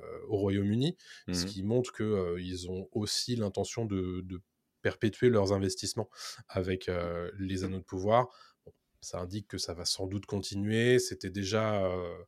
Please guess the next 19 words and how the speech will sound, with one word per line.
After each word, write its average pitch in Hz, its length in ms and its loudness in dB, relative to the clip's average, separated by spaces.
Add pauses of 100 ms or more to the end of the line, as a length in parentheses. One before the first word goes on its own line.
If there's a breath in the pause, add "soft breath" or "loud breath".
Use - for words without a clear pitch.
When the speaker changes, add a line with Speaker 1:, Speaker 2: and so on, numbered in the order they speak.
(340 soft breath)
Speaker 1:
bien, 104 400 0
euh, 107 640 2
entamé, 110 420 4
étant 98 220 0
donné 98 260 0
qu'ils 98 380 -2
avaient, 101 360 0 (120)
en 113 400 2
a-, 113 180 4
en 117 140 4
achetant 113 280 0
les 110 140 4
droits, 110 360 2 (520 soft breath)
atten-, 120 480 4
enfin, 104 340 4
annoncé 123 520 6
qu'ils 107 320 -2
allaient, 110 260 4
euh, 92 180 4